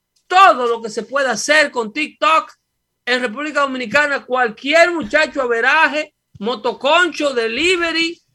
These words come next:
eh, que anda con una mochila en la espalda entregando pizza, te agarra la aplicación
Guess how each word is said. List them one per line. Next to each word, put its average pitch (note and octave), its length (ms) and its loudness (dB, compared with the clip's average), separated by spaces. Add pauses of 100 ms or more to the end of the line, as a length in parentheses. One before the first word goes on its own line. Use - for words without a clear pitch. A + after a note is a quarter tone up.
(400)
eh, A#3 380 -2
que B3 140 -8
anda D4+ 320 4
con C4 120 -6
una C#4+ 160 0
mochila C#4 380 -4
en C#4 60 -2
la B3+ 80 -2
espalda C4+ 260 0
entregando A#3+ 540 -4
pizza, D#4+ 500 -2 (480)
te B3 100 -2
agarra D#4+ 460 2
la D#4 80 4
aplicación C#4 960 0